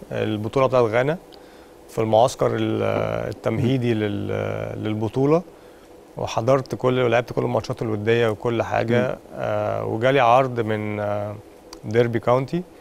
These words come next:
Speaker 2: مم.
Speaker 1: آه، واستأذنت الكابتن حسن شحاتة ساعتها إن أنا أسافر. قلت له: "يا كابتن، آه، البطولة خمس ماتشات، لو صع-، لو
Speaker 2: مم.
Speaker 1: صعدنا final يعني خمس ماتشات، خمس
Speaker 2: مم.
Speaker 1: ماتشات أو ست ماتشات، وممكن ألعبهم وممكن ما ألعبهمش".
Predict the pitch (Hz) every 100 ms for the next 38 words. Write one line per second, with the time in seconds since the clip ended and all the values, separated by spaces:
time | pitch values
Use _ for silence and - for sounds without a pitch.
0 | - 117 107 90 - - - - - -
1 | 123 107 110 110 - 127 156 147 143 147
2 | 131 139 143 - 110 127 120 113 110 113
3 | 110 107 104 107 113 110 110 113 - 120
4 | - 147 - - - - - - - -
5 | - - - - 120 104 139 143 135 131
6 | 120 113 110 104 104 104 110 107 110 139
7 | 139 - 131 123 113 101 131 156 - 107
8 | 104 98 110 117 107 107 110 110 117 117
9 | 110 110 107 104 120 123 113 101 104 104
10 | - 117 98 113 - 123 - - 131 120
11 | - 110 123 127 110 123 - 110 113 147
12 | - - - - - - - - - -
13 | - - - - - 120 120 120 120 123
14 | - 64 65 67 50 - 143 156 156 131
15 | 143 151 147 151 151 131 123 117 131 -